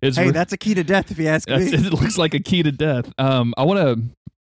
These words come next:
Speaker 1: I'm trying to find it on the wiki page. I'm s-, sorry to make people
Speaker 2: It would be so much cooler if it was a skeleton key, just, like, key in the shape of, like, a skeleton.
Speaker 1: Yes, absolutely.
Speaker 2: <laughs> Like, with the, with the hook part for, you know, the actual key part that goes down,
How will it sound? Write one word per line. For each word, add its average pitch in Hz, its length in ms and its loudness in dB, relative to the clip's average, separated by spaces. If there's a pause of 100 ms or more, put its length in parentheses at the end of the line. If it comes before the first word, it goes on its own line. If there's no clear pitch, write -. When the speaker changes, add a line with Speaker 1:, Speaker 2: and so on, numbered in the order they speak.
(500)
Speaker 1:
I'm 127 80 -4
trying 156 220 -2
to 139 60 0
find 127 220 -4
it 120 100 -2
on 110 60 -8
the 104 80 -12
wiki 110 220 -16
page. 113 260 -12
I'm 107 240 -12
s-, - 80 -16
sorry 113 380 -6
to - 120 -10
make 113 200 -10
people 107 400 -10
Speaker 2:
It 180 60 -2
would 190 160 0
be 202 100 -4
so 208 580 -2 (460)
much 165 320 -8
cooler 143 420 -4
if 131 160 -12
it 151 60 -4
was 135 160 -6
a 139 40 -6
skeleton 143 440 -6
key, 147 160 -4
just, 139 180 -8
like, - 140 -8 (260)
key 147 240 -2
in 135 80 -4
the 127 80 -6
shape 127 260 -8
of, 127 120 -8
like, 127 160 -12
a 123 80 -14
skeleton. - 640 -10
Speaker 1:
Yes, - 320 -6 (100)
absolutely. 104 600 -6
Speaker 2:
<laughs> - 40 -18
Like, 175 220 -4
with 180 100 -4
the, 175 180 -4
with 180 180 -6
the 156 120 -4
hook - 260 -4
part 180 280 -2
for, 156 120 -12
you 160 120 -4
know, 151 60 -4
the 147 60 -4
actual 151 220 -6
key 160 220 -8
part 156 240 -6
that 151 80 -10
goes 135 180 -6
down, 151 220 -6